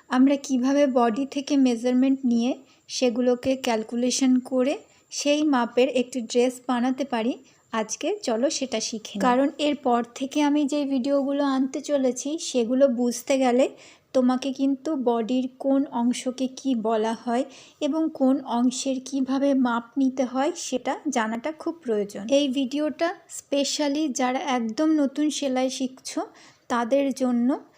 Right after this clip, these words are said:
কারণ যারা already সেলাই কিছুটা জানো তারা নিশ্চয়ই বডির মেজারমেন্ট নিতে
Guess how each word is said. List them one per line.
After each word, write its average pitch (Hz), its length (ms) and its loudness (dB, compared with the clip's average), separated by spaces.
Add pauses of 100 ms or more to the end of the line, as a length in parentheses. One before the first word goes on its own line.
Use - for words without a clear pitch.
(200)
কারণ 247 360 2
যারা 247 220 2 (160)
already 254 400 0
সেলাই 254 360 0
কিছুটা 262 440 -2
জানো 240 420 0 (180)
তারা 233 420 -2
নিশ্চয়ই 262 560 0
বডির 240 420 0
মেজারমেন্ট 240 580 0
নিতে 240 300 -2